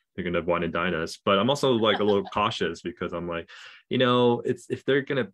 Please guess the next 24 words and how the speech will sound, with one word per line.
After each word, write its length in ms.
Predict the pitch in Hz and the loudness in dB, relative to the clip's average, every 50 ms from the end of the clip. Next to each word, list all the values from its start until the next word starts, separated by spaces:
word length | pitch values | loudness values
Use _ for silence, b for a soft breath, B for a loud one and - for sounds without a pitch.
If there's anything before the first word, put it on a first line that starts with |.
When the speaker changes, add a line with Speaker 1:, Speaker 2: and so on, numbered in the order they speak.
| _ _ | _ _
Speaker 1:
you 80 | - 107 | -4 -2
know, 240 | 98 98 92 95 - _ _ _ _ _ _ _ _ _ _ _ - - - | -2 -2 -4 -6 -10 _ _ _ _ _ _ _ _ _ _ _ -20 -20 -16
put 160 | - - 123 117 | -6 -2 -2 -2
us 140 | 98 - | 0 0
up 80 | 117 113 | -2 -4
at 80 | - - | -4 -4
this 140 | 101 92 | -4 -2
nice 180 | 104 98 98 95 | -2 -2 -2 -2
hotel 680 | - 95 95 - - 95 95 95 95 95 95 92 92 92 | -2 -4 -4 -4 -2 -2 0 2 2 0 0 0 0 -2
and, 300 | 92 90 87 90 87 90 - | -4 -4 -6 -8 -10 -12 -14
and, 320 | - 90 90 87 87 87 87 | -12 -12 -10 -10 -10 -8 -8
like, 180 | 87 87 92 | -8 -6 -6
kinda 180 | - 95 90 85 | -4 -4 -4 -4
jazz 460 | - - 87 85 85 85 87 85 87 | -2 -2 -2 0 0 0 -2 -2 -2
us 280 | 87 85 85 82 - - | -2 -2 -2 -4 -6 -10
and, 260 | 82 82 80 80 80 | -10 -10 -10 -10 -10
you 60 | 80 | -10
know, 360 | 80 80 80 82 85 90 - - _ - | -10 -10 -10 -10 -12 -14 -16 -12 _ -6
put 160 | 98 90 - | -6 -4 -2
the 120 | 92 87 | -2 0
wool 220 | 85 85 87 87 87 | 0 2 2 2 2
over 160 | 85 85 85 | 2 2 2
our 380 | 85 85 82 85 85 85 85 | 2 2 2 2 2 2 2
eyes, 240 | 82 82 82 - - | 0 0 -4 -8 -12